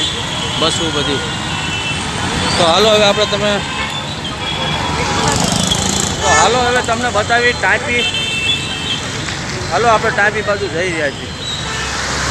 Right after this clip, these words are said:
તો મારા વાલીડાઓ, એ ટાઈમ આવી ગયો છે, ટાંપીએ પહોંચી ગયા છીએ. હાલો તમને ટાંપીનો નજારો બતાવું. જો પાછળ તમને બધા વાહન દેખાતા હશે, આ ટાંપીનો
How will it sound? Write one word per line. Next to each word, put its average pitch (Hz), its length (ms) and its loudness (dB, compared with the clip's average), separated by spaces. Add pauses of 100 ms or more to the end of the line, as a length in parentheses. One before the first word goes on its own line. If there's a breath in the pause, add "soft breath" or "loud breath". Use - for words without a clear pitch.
(140)
તો 240 200 6
મારા 254 300 6
વાલીડાઓ, 294 540 6
એ 285 140 6
ટાઈમ 285 260 2
આવી 285 280 4
ગયો 294 200 2
છે, 302 180 2
ટાંપીએ 269 460 2
પહોંચી 285 400 0
ગયા 285 240 4
છીએ. 277 140 2
હાલો 277 240 4
તમને 294 240 0
ટાંપીનો 269 640 2
નજારો 277 420 4
બતાવું. 254 500 4 (680)
જો 262 80 4 (100)
પાછળ 254 340 4
તમને 269 280 -2
બધા 269 260 4
વાહન 240 320 4
દેખાતા 269 460 2
હશે, 254 140 0
આ 240 200 4
ટાંપીનો 262 440 0